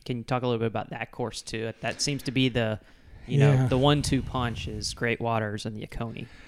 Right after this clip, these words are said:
Speaker 2: Yeah, as Reynolds was growing, I think they saw the need to have a golf course that was, you know, Rees Jones is known for U S Open courses, but a golf course that was resort friendly.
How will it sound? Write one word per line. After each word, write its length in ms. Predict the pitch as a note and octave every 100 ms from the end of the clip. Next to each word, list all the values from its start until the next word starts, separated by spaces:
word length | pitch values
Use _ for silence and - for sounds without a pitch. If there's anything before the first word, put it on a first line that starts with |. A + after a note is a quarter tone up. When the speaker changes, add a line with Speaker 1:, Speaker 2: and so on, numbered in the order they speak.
| -
Speaker 2:
Yeah, 340 | A#2+ F#3 E3 C3
as 200 | B2 C3+
Reynolds 260 | D3 D3+
was 100 | B2 A2+
growing, 420 | A#2+ B2 B2 A#2
I 60 |
think 400 | A2+ B2 A#2 -
they 100 | -
saw 320 | A#2 - B2+ B2
the 80 | A2+
need 320 | A2 A2 G#2+
to 440 | - A#2 A2 G#2 - - _ _ - - _ - -
have 260 | - C#3+ C3
a 60 |
golf 260 | A#2+ A#2+ -
course 340 | - A2+ G#2+ -
that 280 | A#2+ G#2+ -
was, 220 | B2 G#2 -
you 80 |
know, 100 | A2+ - -
Rees 180 | C3 -
Jones 240 | A#2+ A2+
is 160 | G2+ A2
known 220 | G#2+ G#2+
for 300 | - G#2+ G#2 -
U 180 | B2 A2
S 140 | -
Open 220 | B2+ A2+
courses, 380 | A2 A2 G#2+ A2
but 220 | - A2 - _ _ -
a 60 | A#2+
golf 240 | B2 B2+
course 300 | - A2+ -
that 180 | B2 -
was 220 | A#2 G#2
resort 320 | A2 A2+ A2
friendly. 440 | - A#2 A2 G#2